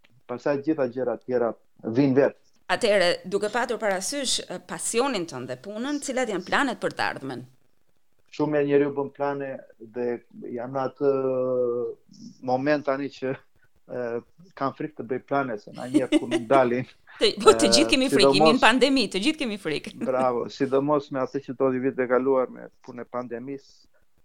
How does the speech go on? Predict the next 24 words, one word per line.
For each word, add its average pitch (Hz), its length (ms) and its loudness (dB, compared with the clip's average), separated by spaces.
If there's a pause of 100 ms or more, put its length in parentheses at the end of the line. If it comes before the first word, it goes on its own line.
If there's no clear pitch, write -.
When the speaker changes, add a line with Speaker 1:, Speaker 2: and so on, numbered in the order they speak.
(440)
Speaker 1:
na 117 160 -10
bëri 127 320 -2
të 117 160 -10
gjithëve 123 320 -2
të, 120 240 0 (800)
<laughs> - 680 -8
na 143 120 2
i 139 80 2
prishti 180 260 2
gjitha 156 240 2
planet 147 420 0 (560)
që 165 180 -10
kishim 175 420 -4 (480)
të 123 80 -8
gjithëve, 127 420 -2 (560)
po 139 100 4 (960)
kam 139 140 2
ca 135 180 0
pl-, - 500 -10 (220)
plane 135 380 4 (400)
dytësore, 131 880 4
si 135 160 -2
i 120 80 2
thon, 123 300 -4